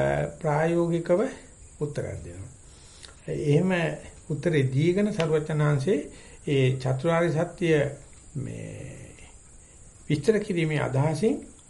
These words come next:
බුදුහාමුදුරුවෝ නැවතත් කියනවා මේ මිනිස්සුයෝ පටලවා ගන්න ක්‍රම තුනක් තියෙනවා. ආත්ම භාව පටලවා ගන්න ක්‍රම තුනක්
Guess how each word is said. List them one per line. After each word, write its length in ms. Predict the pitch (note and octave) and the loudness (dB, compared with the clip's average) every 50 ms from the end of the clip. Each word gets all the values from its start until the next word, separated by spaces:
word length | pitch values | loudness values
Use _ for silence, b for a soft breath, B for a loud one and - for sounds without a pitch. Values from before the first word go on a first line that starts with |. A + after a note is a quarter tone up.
| - | -16
බුදුහාමුදුරුවෝ 720 | - D3 B2+ C#3 C#3+ C3+ C3 C3 C3 B2 C3+ C#3 - - | -10 -6 -2 -2 0 0 0 -2 -2 -4 -4 -6 -4 -6
නැවතත් 440 | B2+ A#2 A#2+ - - - - - - | -8 -4 -2 0 0 0 -2 -4 -6
කියනවා 440 | - - A2 G2+ G2+ G2+ A2+ D#3 G#3 A3 - B B B B B B B B | -6 -6 -6 -6 -6 -6 -6 -6 -6 -8 -10 B B B B B B B B
මේ 160 | - C#3 C3 | -2 0 2
මිනිස්සුයෝ 540 | C3 B2 B2 C3+ D3 C#3+ - - D#3+ D#3+ D#3+ | 2 2 2 2 0 0 -2 0 -2 -2 -2
පටලවා 520 | D#3+ - - B2 B2+ C3+ C3+ C#3 C#3+ D3 | -2 -4 -6 -4 -4 -2 -2 0 0 2
ගන්න 280 | C3+ D3 D3 D#3+ F3 E3 | 2 2 0 0 -2 -2
ක්‍රම 200 | - D3 C3 C#3+ | -2 -2 -2 -2
තුනක් 340 | D3 - D#3+ C#3+ D3 D#3+ - | 0 0 -2 -2 -2 -6 -8
තියෙනවා. 340 | - - - - - - - - - - - - - - - - - - - B B B B B B B B - | -10 -12 -12 -12 -14 -16 -20 -20 -20 -20 -20 -20 -20 -20 -20 -20 -20 -20 -20 B B B B B B B B -6
ආත්ම 320 | - B2+ C3+ C3+ C3+ - D3 | -2 0 0 0 0 -2 -2
භාව 280 | C3+ C3+ B2+ D3 E3+ - | 0 2 2 2 2 2
පටලවා 340 | - C#3 C3 C3 C#3+ C#3+ C#3 | 0 -2 -2 -2 -2 -2 0
ගන්න 220 | D3+ D#3 D#3 E3 | 0 0 -2 -2
ක්‍රම 200 | - - D#3 D3 C3+ | -2 -2 -2 -2 -2
තුනක් 340 | C3+ C#3 C3+ C#3 D3+ C#3 | -2 -2 0 0 0 -2